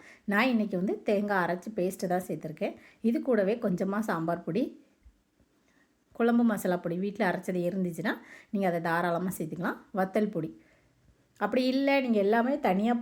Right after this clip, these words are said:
பொடி ஐட்டமா சேர்க்குறோம் அப்படின்னா ஜீரகப்பொடி, மல்லிப்பொடி, மஞ்சள் பொடி, வத்தல் பொடி, இது எல்லாத்தையும் சேர்த்துட்டு கொஞ்சமா சாம்பார் பொடி சேர்த்தாலே போதும்.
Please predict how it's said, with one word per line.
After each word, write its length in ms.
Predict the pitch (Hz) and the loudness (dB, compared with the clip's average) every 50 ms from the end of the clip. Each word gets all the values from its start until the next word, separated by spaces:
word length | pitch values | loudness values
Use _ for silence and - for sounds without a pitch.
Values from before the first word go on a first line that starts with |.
| - - | -2 0
பொடி 220 | 233 214 214 233 247 233 | 2 2 4 4 4 4
ஐட்டமா 320 | 214 196 - 196 196 196 208 202 | 2 2 0 0 -2 -2 -2 -2
சேர்க்குறோம் 320 | 196 165 160 - 185 180 | -2 -2 0 0 0 0
அப்படின்னா 220 | 170 170 151 208 294 226 - - - 190 | 0 -2 -2 -4 -4 -4 -8 -8 -2 2
ஜீரகப்பொடி, 500 | 214 214 208 202 190 190 - 175 175 247 339 - - - 214 | 2 4 4 2 0 0 0 -2 -2 -2 -4 -6 -4 -2 0
மல்லிப்பொடி, 480 | 175 175 180 208 202 - 175 165 190 285 466 - - - - 208 | 2 2 0 0 0 0 0 0 2 0 0 -2 -4 -8 -6 -4
மஞ்சள் 320 | 180 175 175 208 202 214 208 - | -2 -2 0 0 0 -2 0 -2
பொடி, 180 | 180 165 214 359 427 - - _ - | 0 0 0 -2 -2 -4 -12 _ -4
வத்தல் 320 | 185 165 - - 196 190 180 | -4 -4 0 -2 -2 -2 0
பொடி, 160 | - 156 151 151 - - - - - - _ - | -4 -6 -6 -8 -12 -20 -20 -20 -20 -20 _ 0
இது 100 | 202 196 | 2 2
எல்லாத்தையும் 380 | 190 196 202 208 208 277 254 - | 4 4 2 2 0 -2 -4 0
சேர்த்துட்டு 380 | - 214 208 208 208 233 403 539 539 - 285 | 2 2 2 0 0 -2 -2 -2 -2 0 0
கொஞ்சமா 360 | 247 220 214 226 214 233 247 240 - | 2 4 4 4 2 2 0 0 0
சாம்பார் 320 | 214 185 185 185 180 180 180 | 0 2 2 0 0 0 -2
பொடி 140 | 175 170 165 - | -4 -4 -2 -4
சேர்த்தாலே 340 | 175 165 - 175 165 175 180 180 | -6 -4 -2 -2 0 0 -2 -2
போதும். 300 | 165 156 156 214 440 - | -4 -4 -2 -2 -4 -4